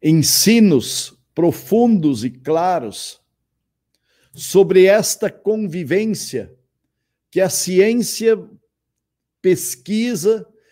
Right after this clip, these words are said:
e evidencia como algo produzido pelo próprio corpo, criado de uma forma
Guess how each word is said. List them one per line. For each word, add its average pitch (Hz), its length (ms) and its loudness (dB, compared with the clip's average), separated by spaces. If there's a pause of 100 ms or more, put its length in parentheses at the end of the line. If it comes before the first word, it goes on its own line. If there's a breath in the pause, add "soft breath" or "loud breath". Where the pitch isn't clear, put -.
(200)
e 190 140 -8
evidencia 185 1040 -2
como 185 580 -8 (1200)
algo 160 380 -4
produzido 156 960 -8 (320)
pelo 143 300 0
próprio 196 520 0
corpo, 165 600 -4 (640)
criado 139 500 -2
de 127 140 -8
uma 127 160 -4
forma 123 680 -6